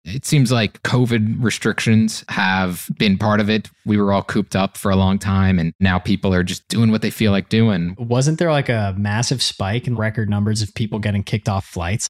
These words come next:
Speaker 2: when they opened airports again after covid, just 'cause people were cooped up and <laughs> kinda going stir crazy?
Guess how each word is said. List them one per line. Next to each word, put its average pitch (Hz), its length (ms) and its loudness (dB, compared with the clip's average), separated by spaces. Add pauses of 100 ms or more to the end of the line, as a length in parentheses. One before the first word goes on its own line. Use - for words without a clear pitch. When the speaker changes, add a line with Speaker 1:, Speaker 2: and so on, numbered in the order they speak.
Speaker 2:
when 101 180 -2
they 95 140 0
opened 92 260 -4
airports 90 440 -6
again 123 240 -2
after 131 240 -2
covid, 139 320 0
just - 160 -6
'cause - 120 -6
people 120 300 -4
were 117 120 -2
cooped - 380 -4
up 98 200 -4
and 101 180 0 (160)
<laughs> - 420 -8
kinda 160 200 4
going 170 280 2
stir - 320 -4
crazy? 170 600 2